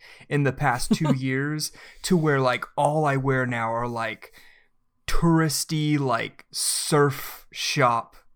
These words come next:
Speaker 1: shirts. And, like,
Speaker 2: <laughs>
Speaker 1: like, I love that stuff. Like, the really nineties looking stuff, you know, with the
Speaker 2: Yeah.
Speaker 1: terrible illustrations on the back. But, like, my parents got me this shirt from a place called Señor Frogs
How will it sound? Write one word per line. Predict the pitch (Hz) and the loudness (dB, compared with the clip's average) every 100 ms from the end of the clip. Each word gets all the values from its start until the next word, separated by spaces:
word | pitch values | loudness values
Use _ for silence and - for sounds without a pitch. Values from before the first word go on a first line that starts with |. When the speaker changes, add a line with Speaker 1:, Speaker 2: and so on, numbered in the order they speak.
| _ | _
Speaker 1:
shirts. | - - - 113 76 - - - - _ | -10 -4 -2 -4 -6 -10 -8 -8 -12 _
And, | 139 127 120 - | -2 0 2 4
like, | 127 123 120 - | 4 2 0 0
Speaker 2:
<laughs> | 381 - 294 - 330 - 285 | 0 2 0 2 2 2 4
Speaker 1:
like, | 202 311 | 6 6
I | - 220 | 4 4
love | 220 233 285 294 254 214 | 4 4 4 4 0 -4
that | 196 151 - | -2 -2 -2
stuff. | - - 135 143 | -4 0 0 2
Like, | 151 143 | 0 0
the | 175 | -2
really | 170 214 233 175 | 0 -2 0 0
nineties | 147 147 170 180 185 185 | 0 0 2 -2 -2 -2
looking | 202 190 208 202 | -2 -2 -4 -4
stuff, | - 202 190 190 | -4 -2 -2 -2
you | 202 | -2
know, | 196 190 | 0 0
with | 175 135 | 0 0
the | 151 | 2
Speaker 2:
Yeah. | 139 113 117 | 4 4 0
Speaker 1:
terrible | - 202 196 190 202 202 | 0 2 2 2 0 2
illustrations | 190 185 - 185 180 185 180 | 0 0 -2 -2 -2 -6 -6
on | 180 | -4
the | 180 | -6
back. | 160 175 175 170 - | -4 -4 -4 -4 -6
But, | 156 | -6
like, | 127 123 120 - - - | -4 -6 -8 -18 -20 -4
my | 165 147 | 0 2
parents | 175 202 190 165 | 2 0 -2 -2
got | 156 151 | -2 0
me | |
this | 143 135 | -2 0
shirt | - - 165 160 | -2 -2 -2 -2
from | - 156 139 127 127 | -4 -2 -2 -2 -6
a | 131 | -8
place | - 147 139 | -4 -4 -4
called | - 123 | -6 -6
Señor | 110 - 160 156 135 | -6 -4 -2 -2 -2
Frogs | - - 131 123 117 110 - - | -4 -2 0 0 -2 -8 -10 -10